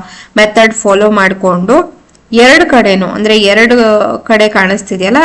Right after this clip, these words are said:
ಆ ತರವಾಗಿ ಇಟ್ಕೊಂಡು ಸ್ಟಿಚ್ ಮಾಡ್ತಾ ಇದ್ದೀನಿ. ನೋಡಿ, ಈ ತರ ಕಟ್ ಏನ್ ಬಂದಿದೆ, ಕಟ್ ಮಾಡ್ಕೊಂಡ್ಬಿಟ್ರೆ ಈ ತರ ನಮ್ಗೆ ಮಡ್ಚಿ ಹೊಲಿಯೋದಕ್ಕೆ ತುಂಬಾನೇ ಕಂಫರ್ಟಬಲ್ ಆಗಿ, ಈಸಿಯಾಗಿ ಬರುತ್ತೆ.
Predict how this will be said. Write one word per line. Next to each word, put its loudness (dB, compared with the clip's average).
ಆ 2
ತರವಾಗಿ -4
ಇಟ್ಕೊಂಡು -4
ಸ್ಟಿಚ್ -4
ಮಾಡ್ತಾ -4
ಇದ್ದೀನಿ. -2
ನೋಡಿ, -4
ಈ -2
ತರ -6
ಕಟ್ -2
ಏನ್ 2
ಬಂದಿದೆ, -2
ಕಟ್ 0
ಮಾಡ್ಕೊಂಡ್ಬಿಟ್ರೆ 2
ಈ 0
ತರ 0
ನಮ್ಗೆ 2
ಮಡ್ಚಿ 0
ಹೊಲಿಯೋದಕ್ಕೆ 0
ತುಂಬಾನೇ -4
ಕಂಫರ್ಟಬಲ್ -2
ಆಗಿ, 0
ಈಸಿಯಾಗಿ 0
ಬರುತ್ತೆ. -6